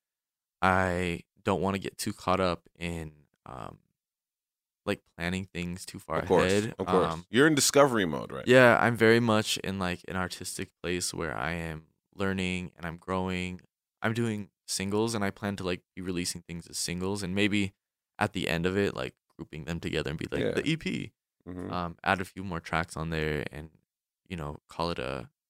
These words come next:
Speaker 1: piece of work.
Speaker 2: Yeah.
Speaker 1: Um, but of course, one day I would love to release an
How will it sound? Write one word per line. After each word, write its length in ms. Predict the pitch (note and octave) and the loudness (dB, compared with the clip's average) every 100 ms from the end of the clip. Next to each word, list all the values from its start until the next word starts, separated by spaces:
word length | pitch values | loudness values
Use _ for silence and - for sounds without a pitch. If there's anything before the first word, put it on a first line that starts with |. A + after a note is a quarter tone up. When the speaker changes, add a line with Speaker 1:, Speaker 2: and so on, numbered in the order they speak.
| _ | _
Speaker 1:
piece 240 | - F#2 | -10 -6
of 200 | E2 E2 | -6 -8
work. 380 | - E2+ C2 - _ | -4 -4 -4 -8 _
Speaker 2:
Yeah. 320 | A2 G#2+ D2 - | 4 4 4 -2
Speaker 1:
Um, 460 | F#2+ G2 F#2 E2+ E2+ _ _ _ _ _ | 0 2 2 -2 -8 _ _ _ _ _
but 200 | A#2 G#2 - - | 0 2 -2 -6
of 240 | - - | -6 -4
course, 300 | - A2+ G#2 | 6 6 6
one 220 | G2 A2 | 4 2
day 180 | A2 F#2 | 6 6
I 80 | F2 | 4
would 120 | F#2 | 2
love 280 | F2+ G2 F#2+ | 2 2 2
to 440 | - F2 E2 D2 - - | -4 -4 -2 -4 -8 -6
release 260 | G2 F#2 | -4 -4
an 100 | E2+ | -6